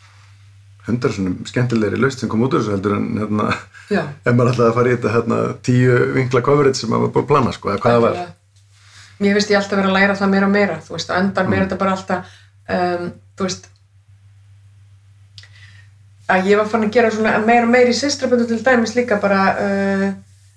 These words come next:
Speaker 2: um, þetta er náttúrulega bara samt aðallega um þetta, þú veist, þótt ég veit að þetta og þetta verður að koma fram.
Speaker 1: Mhm.
Speaker 2: Um,
Speaker 1: Já.
Speaker 2: þú veist, treystum því, treystum því að þetta sé um þessa tilfinningu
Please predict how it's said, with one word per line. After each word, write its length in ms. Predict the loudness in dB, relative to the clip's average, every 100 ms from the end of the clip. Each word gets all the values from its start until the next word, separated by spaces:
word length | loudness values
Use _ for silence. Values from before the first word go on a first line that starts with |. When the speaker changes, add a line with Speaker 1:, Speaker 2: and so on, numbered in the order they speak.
| -6
Speaker 2:
um, 120 | -6
þetta 260 | -4 -6 -2
er 140 | -2
náttúrulega 220 | -2 -6 -8
bara 120 | -8
samt 160 | -6
aðallega 260 | -2 -2 -2
um 60 | -2
þetta, 360 | -4 -4 -8 -8 -12
þú 100 | -12
veist, 160 | -12 -10
þótt 180 | -8 -4
ég 60 | 0
veit 180 | 0 0
að 60 | -4
þetta 120 | -4
og 60 | -4
þetta 220 | -2 0
verður 140 | 0
að 40 | -2
koma 140 | -4
fram. 320 | 0 -2 -2 -10 -10 -4
Speaker 1:
Mhm. 360 | -2 -2 -8 -10 _ _ _ -4
Speaker 2:
Um, 80 | 0
Speaker 1:
Já. 360 | 0 0 -4 -12 _
Speaker 2:
þú 100 | -4 -2
veist, 180 | -2 -8 _ -20 -14 -12
treystum 540 | 0 0 2 -4 -2 -2
því, 380 | -2 -8 -10 -12 _ _ _ _ _
treystum 420 | 0 0 0 -4
því 140 | 0 0
að 100 | 0
þetta 80 | -2
sé 160 | -4
um 80 | -4
þessa 260 | -6 -10 -12
tilfinningu 520 | -14 -14 -14 -14 -14